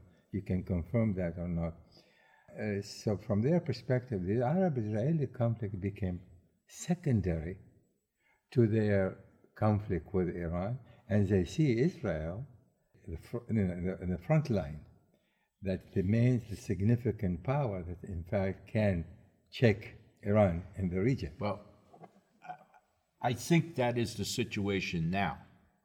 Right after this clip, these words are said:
Speaker 1: Okay.
Speaker 2: And that is the case now because there is a common threat.
Speaker 1: Yes.
Speaker 2: But if that common threat is removed, that issue will still come up. This is not going to help. You know, in World War Two,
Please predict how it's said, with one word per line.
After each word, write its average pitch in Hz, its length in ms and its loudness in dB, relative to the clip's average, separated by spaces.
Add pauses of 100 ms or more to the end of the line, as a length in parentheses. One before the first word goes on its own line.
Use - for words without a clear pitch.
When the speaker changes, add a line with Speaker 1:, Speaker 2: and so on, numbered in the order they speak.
(420)
Speaker 1:
Okay. 104 400 -2
Speaker 2:
And 101 260 -2 (380)
that 107 140 0
is 135 240 2
the 98 80 -4
case 78 380 -8
now 78 220 -6
because 101 320 0
there 107 140 2
is 104 140 -2
a 107 60 -2
common 107 440 0
threat. - 320 -8 (380)
Speaker 1:
Yes. 87 200 2 (240)
Speaker 2:
But 110 240 0
if 120 180 -2
that 120 220 -2
common 135 300 2
threat 117 280 0
is 98 160 -2
removed, 95 540 0 (260)
that 101 280 -2
issue 113 340 0
will 90 200 -2
still 101 240 -4
come 87 280 -2
up. 82 140 -6
This 147 240 0
is 113 200 -2
not 113 240 0
going 98 160 -2
to 92 100 2
help. 92 280 -2 (300)
You 123 100 -2
know, 127 120 2
in 110 280 0
World 135 240 2
War 113 200 0
Two, 85 380 -2